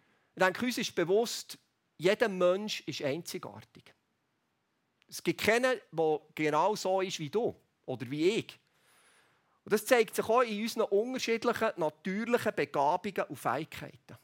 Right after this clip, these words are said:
Und der Paulus zeigt uns jetzt, dass das mit den Geistesgaben gar nicht anders ist. Es gibt ganz viele verschiedene Gaben.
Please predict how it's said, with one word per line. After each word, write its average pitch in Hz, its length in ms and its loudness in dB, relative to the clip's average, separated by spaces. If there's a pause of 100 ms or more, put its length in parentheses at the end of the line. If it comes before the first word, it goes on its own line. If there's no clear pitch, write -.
(640)
Und 170 80 -2
der 175 60 2
Paulus 285 520 4
zeigt 247 360 0
uns 254 140 -4
jetzt, 240 300 -2 (300)
dass 185 140 -4
das 254 160 -4
mit 233 180 0
den 180 80 -2
Geistesgaben 208 800 0
gar 175 220 0
nicht 208 180 -4
anders 180 400 -4
ist. - 160 -18 (500)
Es - 120 -12
gibt - 260 -6
ganz 214 580 4
viele 214 480 2 (140)
verschiedene 175 500 -4
Gaben. 120 540 -10